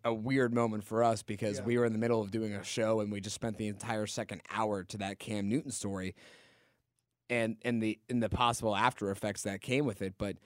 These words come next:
Speaker 1: I mean, yeah, there was clearly no plan because look what happened. I mean, the only case you need to make about, or the only evidence you need to support to show that there was no plan was what happened with the Baltimore game on Thanksgiving.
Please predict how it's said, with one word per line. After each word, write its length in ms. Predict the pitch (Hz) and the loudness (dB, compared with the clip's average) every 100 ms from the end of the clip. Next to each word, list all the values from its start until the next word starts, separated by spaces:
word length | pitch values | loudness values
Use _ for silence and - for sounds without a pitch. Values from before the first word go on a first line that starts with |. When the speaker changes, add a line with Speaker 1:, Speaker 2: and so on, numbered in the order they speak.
| - | -8
Speaker 1:
I 60 | 123 | 0
mean, 140 | 123 | 4
yeah, 240 | 143 185 113 | 6 6 6
there 160 | 127 | 4
was 120 | 131 | 2
clearly 300 | 123 208 214 | 4 4 6
no 220 | 151 143 139 | 8 6 6
plan 260 | 160 156 | 4 4
because 300 | 135 131 123 | 4 4 2
look 140 | 143 165 | 2 2
what 120 | 135 | 4
happened. 480 | 135 131 131 120 113 | 4 4 2 0 -2
I 60 | 123 | -2
mean, 240 | 123 117 107 _ | 0 0 -4 _
the 100 | 147 | 2
only 200 | 170 160 | 4 4
case 320 | 135 147 131 | 2 0 2
you 60 | 127 | 0
need 140 | 123 | 0
to 80 | 113 | 0
make 240 | 117 117 | 2 2
about, 380 | 113 107 104 - _ _ _ 95 - - | 0 0 0 -2 _ _ _ -20 -4 2
or 160 | 147 | 4
the 140 | 127 139 | 4 4
only 300 | 170 156 120 _ - - - _ _ | 4 4 0 _ -14 -14 -16 _ _
evidence 380 | 135 139 135 123 | 0 2 2 0
you 80 | 123 | 0
need 160 | 127 | 0
to 100 | 120 | -2
support 520 | 110 110 - 127 117 - - | -8 -8 0 4 4 0 -6
to 140 | 120 | -4
show 380 | 107 - 123 117 | -4 2 4 4
that 120 | 113 | 2
there 120 | 107 | 0
was 160 | 113 104 | -2 0
no 120 | 117 104 | 0 0
plan 320 | 127 117 110 | 0 0 0
was 400 | 107 104 101 - - - - _ | 0 -2 -4 -10 -20 -20 -20 _
what 120 | 131 131 | 0 2
happened 300 | 135 120 120 | 2 2 -2
with 100 | 110 | -4
the 80 | |
Baltimore 460 | 104 113 107 107 104 | 0 0 0 -4 -4
game 220 | 107 107 | -2 -2
on 100 | 98 | -4
Thanksgiving. 600 | 92 95 - 90 - - | -6 -10 -8 -10 -12 -18